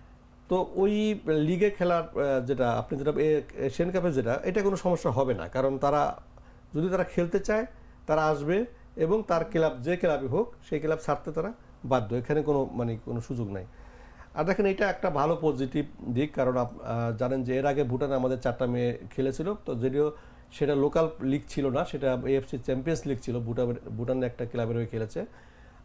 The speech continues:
আর এর আগে আপনি জানেন যে আমাদের বেশ কিছু মেয়ে, আহ, বিভিন্ন, আহ, দেশে গিয়ে কিন্তু লিগ খেলে এসেছে। আপনার সবচেয়ে সর্বশেষ যে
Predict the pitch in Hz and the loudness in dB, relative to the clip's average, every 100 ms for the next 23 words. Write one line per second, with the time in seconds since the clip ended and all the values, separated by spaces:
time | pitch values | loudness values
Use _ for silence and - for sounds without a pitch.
0 | - 113 131 165 190 185 - 165 151 147 | -6 -2 2 2 2 0 0 2 2 2
1 | 143 139 131 131 127 120 104 156 - - | 2 2 2 2 0 -2 -2 -4 -4 -6
2 | 151 147 135 131 123 110 - - - - | -4 -2 0 2 2 0 -4 -18 -20 -14
3 | 123 117 117 131 139 135 120 117 123 117 | -6 -2 0 0 2 2 0 -2 0 2
4 | 110 113 131 143 127 123 127 117 120 139 | 0 0 0 0 0 -2 -2 0 0 -2
5 | - 143 151 - 110 - 90 - - - | 0 2 2 2 -4 -6 -10 -12 -18 -16
6 | - 120 131 131 120 113 135 120 139 131 | -10 -4 2 2 2 -2 -4 -4 -6 -2
7 | 139 123 127 131 117 135 117 127 127 | -2 0 -4 -4 -2 -2 0 0 0